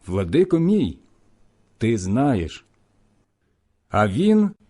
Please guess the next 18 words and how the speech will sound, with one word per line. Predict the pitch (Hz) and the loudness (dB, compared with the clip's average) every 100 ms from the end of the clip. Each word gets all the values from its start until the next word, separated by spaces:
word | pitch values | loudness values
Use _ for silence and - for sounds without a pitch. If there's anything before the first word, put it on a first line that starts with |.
| _ | _
оповів | 156 165 135 98 127 160 113 | 0 2 0 2 2 2 2
мені: | 127 131 120 95 73 - _ _ _ _ _ _ _ _ _ _ _ _ _ _ - | 2 4 2 0 -4 -12 _ _ _ _ _ _ _ _ _ _ _ _ _ _ -8
Це | - 123 | -2 -2
ті, | 104 175 185 131 _ _ _ _ | 0 -2 -2 -4 _ _ _ _
що | - - 147 | -6 0 0
прийшли | 147 156 135 170 185 185 160 | 2 0 0 4 6 6 2
від | 107 90 147 98 | -4 -2 -2 -2
горя | 82 98 190 170 107 | -2 2 4 2 0
великого, | 82 123 131 131 110 90 82 73 - _ _ _ _ _ - | 0 0 0 0 -2 -2 -4 -6 -12 _ _ _ _ _ 0
і | 131 | 0
обмили | - 127 92 110 170 165 156 | 2 0 4 4 4 4 2
одежі | - 110 87 139 120 | 0 -2 0 0 0
свої, | 101 - 85 71 71 - _ _ _ | -4 -6 -8 -10 -14 -18 _ _ _
і | 135 117 | -4 -4
вибілили | 80 107 208 175 180 151 127 98 78 - _ _ - | -2 0 0 2 2 2 2 0 -2 -8 _ _ -16
їх | 87 80 165 175 - _ | -10 -4 -2 -2 -4 _
у | 135 | -4
крові | - 107 123 120 113 | -2 0 2 2 0